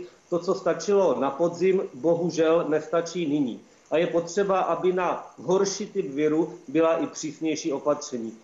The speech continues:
Je mi to nesmírně líto, ale je to tak. A právě proto i ten, eh, původně, eh, připravovaný skórovací systém pro psa, eh, už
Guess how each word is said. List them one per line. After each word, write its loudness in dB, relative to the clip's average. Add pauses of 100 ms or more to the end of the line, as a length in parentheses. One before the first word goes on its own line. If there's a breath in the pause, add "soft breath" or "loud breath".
(120)
Je 2
mi 4
to 2
nesmírně 2
líto, 2
ale 4
je 2
to 0
tak. -2
A -4
právě 2
proto -2 (320 loud breath)
i 2
ten, 0
eh, 0 (120)
původně, 0 (160)
eh, 0
připravovaný 0 (240 loud breath)
skórovací 0
systém -2
pro 2
psa, -2
eh, -12
už -4